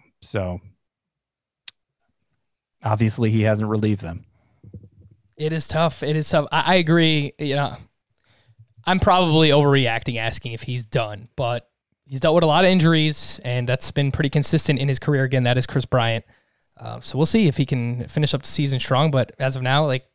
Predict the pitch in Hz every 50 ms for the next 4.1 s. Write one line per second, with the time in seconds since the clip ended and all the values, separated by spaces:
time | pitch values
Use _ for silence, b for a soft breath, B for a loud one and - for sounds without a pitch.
0 | _ _ _ _ _ _ _ _ _ _ _ _ _ _ _ _ _ _ _ _
1 | _ _ _ _ - 165 160 160 147 135 - _ _ _ _ _ _ _ _ _
2 | _ _ - 143 - - 160 156 - - 151 139 - - 160 143 147 143 135 156
3 | 165 175 175 185 - - 190 190 190 - - - 190 185 165 160 156 - 160 147
4 | 143 143